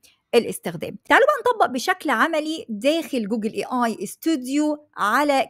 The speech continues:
كلا من الإصدارين الجداد من جوجل، ونشوف إمكانيات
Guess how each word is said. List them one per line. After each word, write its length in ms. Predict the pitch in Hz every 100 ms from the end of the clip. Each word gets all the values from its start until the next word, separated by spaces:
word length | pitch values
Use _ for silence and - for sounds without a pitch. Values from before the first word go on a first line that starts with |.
| -
كلا 200 | 277 240
من 320 | 220 262 240
الإصدارين 640 | 208 226 185 220 240 240 -
الجداد 640 | 202 180 190 220 214 175 - 196
من 280 | 202 180 - -
جوجل، 320 | 233 269 370 415 _ _ -
ونشوف 460 | 226 247 - 440
إمكانيات 600 | - 233 254 220 214 269